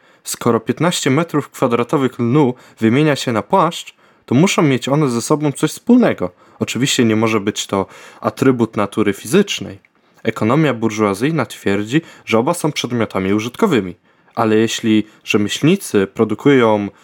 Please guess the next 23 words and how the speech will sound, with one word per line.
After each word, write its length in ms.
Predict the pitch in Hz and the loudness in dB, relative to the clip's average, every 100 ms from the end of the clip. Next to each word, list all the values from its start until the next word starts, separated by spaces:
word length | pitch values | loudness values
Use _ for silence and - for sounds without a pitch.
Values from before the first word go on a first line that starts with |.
| _ - | _ -2
płaszcze 400 | 120 156 - 107 | 0 0 -2 -4
przez 280 | - - | -4 -10
cały 300 | - 180 180 | -2 2 2
dzień, 220 | 101 95 160 _ _ _ | 0 -4 -4 _ _ _
to 220 | - 104 104 | -2 0 0
nie 140 | 104 | -4
produkują 720 | - 104 101 - 214 190 110 | -4 -4 -4 0 2 4 0
ich 180 | 90 - | -4 -6
oni 240 | 101 95 | -4 -4
dla 180 | 90 92 | -4 -4
siebie 480 | 90 - 90 92 165 - - _ | -4 -6 -4 -2 -2 -4 -16 _
i 20 | 110 | -2
nie 120 | 104 | -2
sprzedają 460 | - 127 107 95 | -2 -2 0 0
nadwyżki. 640 | 101 131 175 160 - - 92 _ _ _ _ _ | 0 -2 -2 -2 -4 -12 -16 _ _ _ _ _
Od 160 | - - | -10 -4
samego 340 | 110 131 165 | 0 0 0
początku 720 | - 107 - 92 - - 151 - - - | -4 -6 -4 -8 -4 2 2 0 -12 -4
produkują 520 | 107 107 - 170 151 | -2 0 2 2 2
płaszcze 600 | - 92 90 - - 170 - _ | -2 -4 -2 -4 0 -2 -2 _
przeznaczone 600 | - 113 117 107 101 95 | -4 -2 -2 -4 -4 -2
na 120 | 113 147 | -2 -2
sprzedaż. 580 | - - 196 101 87 | -4 -2 0 0 -8